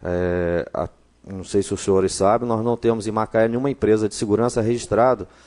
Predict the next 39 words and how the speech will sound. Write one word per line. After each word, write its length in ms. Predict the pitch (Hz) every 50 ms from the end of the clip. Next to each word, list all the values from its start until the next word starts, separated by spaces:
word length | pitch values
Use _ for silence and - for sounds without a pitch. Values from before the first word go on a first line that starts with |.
| - - _ -
na 160 | 95 101 101
Polícia 420 | - 117 107 104 120 117 - 127 107
Federal 600 | - - 120 110 117 110 98 90 87 80 85 - -
para 100 | - 98
poder 280 | - - 101 95 101 101
realizar 320 | 101 107 107 104 101 104
esse 100 | 104 -
tipo 160 | - 101 - 107
de 60 | 113
evento. 420 | 113 98 90 85 76 - - - - - - - - - - _ _
Nós 220 | - 98 104 104 -
estamos 180 | - 120 120
trazendo 320 | 120 120 107 95 104 104 104
uma 100 | 110 107
empresa 400 | - - 98 98 101 92 104 95
de 100 | 92 95
Campos, 640 | - - 98 98 104 120 - - 80 - - - - _ _ - _ _ _ _ -
que 80 | -
estão 240 | 101 - - 107 104
vindo 220 | 95 107 104 101
com 140 | - - 98 - - _ -
apenas 520 | 95 98 - - 120 127 143 143 123 95
vinte 300 | 90 107 110 107 - -
homens, 540 | 90 90 95 104 113 127 135 135 - - - - _ _ _ _ _ _ -
e 380 | 95 110 120 131 139 147 147 -
contratamos 920 | - 139 135 135 - 135 127 120 - - 107 98 95 92 92 92 - -
de 180 | 101 98 120 139
Macaé 420 | 143 131 123 - - 101 95 98
uma 180 | 101 101 110 120
empresa 400 | 113 - 113 110 123 139 127 127
terceirizada 640 | - 117 107 - - 110 98 92 92 104 104 107 113
que 120 | - 110
fez 320 | - - 131 151 160 143 151
um 80 | 143
contrato 520 | 120 - 123 107 - 104 107 110 110 - -
com 80 | 98
essa 160 | 98 - 110
empresa 380 | 98 87 - 98 95 95 98 90
de, 160 | - - -